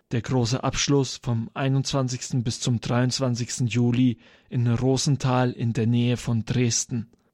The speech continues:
Bei dem Abschluss in Rosenthal werden wir von Radio Horeb auch live vor Ort dabei sein und verschiedene Stimmen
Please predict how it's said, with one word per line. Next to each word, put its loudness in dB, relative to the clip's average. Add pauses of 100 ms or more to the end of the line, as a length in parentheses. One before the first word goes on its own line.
(140)
Bei 2
dem 0 (340)
Abschluss 0
in -4
Rosenthal 0 (280)
werden -2
wir 4
von -4
Radio 0
Horeb 0
auch -6
live 2
vor -4
Ort -2
dabei 2
sein -2 (380)
und -6
verschiedene 2
Stimmen 0